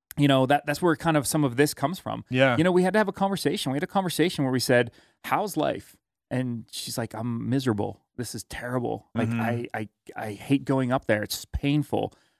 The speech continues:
Speaker 1: Um, and then when we were, when she was honest with herself and she was honest with me,
Speaker 2: Mm-hmm.
Speaker 1: and then we went and talked to our son who was, you know, involved in this, and he had this leeway to be honest with himself and honest with us. We're like,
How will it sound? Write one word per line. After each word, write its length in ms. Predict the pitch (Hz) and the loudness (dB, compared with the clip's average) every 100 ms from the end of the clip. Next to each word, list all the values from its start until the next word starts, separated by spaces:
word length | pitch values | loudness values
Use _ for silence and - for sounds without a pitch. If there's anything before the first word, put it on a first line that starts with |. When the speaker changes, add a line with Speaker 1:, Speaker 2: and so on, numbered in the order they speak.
| _ - | _ -2
Speaker 1:
Um, 280 | 110 110 - | 0 0 0
and 80 | 127 | 0
then 260 | 131 127 110 _ _ | 2 0 -4 _ _
when 260 | 139 143 127 | 4 4 6
we 160 | 147 | 6
were, 200 | 151 139 | 6 6
when 140 | 123 117 | 4 -2
she 220 | - 175 | -2 0
was 180 | 170 - | 0 0
honest 500 | 117 123 180 - - - | 0 0 0 -4 -8 -6
with 140 | 123 | -4
herself 560 | 113 - 104 123 - - | -4 -4 -4 -4 -8 -12
and 80 | 110 | -6
she 100 | 127 | -4
was 100 | 104 | -2
honest 400 | 101 110 101 - | 0 -2 -2 -2
with 260 | 101 - 110 | -4 -4 -6
me, 340 | 101 117 202 _ 131 | -4 -4 -6 _ -12
Speaker 2:
Mm-hmm. 240 | 117 120 | -10 -4
Speaker 1:
and 100 | 120 | 4
then 320 | 120 117 110 | 4 4 0
we 200 | 104 123 | 0 0
went 320 | 113 104 120 123 | 2 0 0 -4
and 100 | 104 | -6
talked 260 | 113 - | -6 -4
to 60 | 120 | -2
our 140 | 104 | -2
son 440 | - 175 185 139 170 | 0 4 4 2 -4
who 180 | 139 127 | -2 0
was, 280 | 120 104 - | -2 -4 -4
you 80 | 127 | -4
know, 180 | 104 - | -4 -4
involved 400 | 120 107 107 104 | -4 0 0 0
in 60 | 110 | -2
this, 260 | 135 - _ _ _ 123 | -4 -6 _ _ _ -4
and 160 | 117 | -4
he 560 | 80 139 208 196 170 - | -2 0 2 2 0 -4
had 280 | - 131 127 | 0 2 2
this 180 | 120 - | 0 -2
leeway 380 | 123 123 117 117 | -4 -2 -2 -2
to 120 | - | -4
be 120 | 113 - | -6 -2
honest 300 | 113 113 104 | 0 0 0
with 100 | 117 | -2
himself 600 | 120 113 - 107 113 - - _ - | -2 -2 0 2 0 -4 -20 _ -8
and 120 | 117 | -4
honest 260 | 117 110 113 | -4 -4 -4
with 160 | - | 0
us. 260 | 104 143 - _ _ - | 0 -2 -8 _ _ -4
We're 60 | 196 | -2
like, 180 | 165 | -2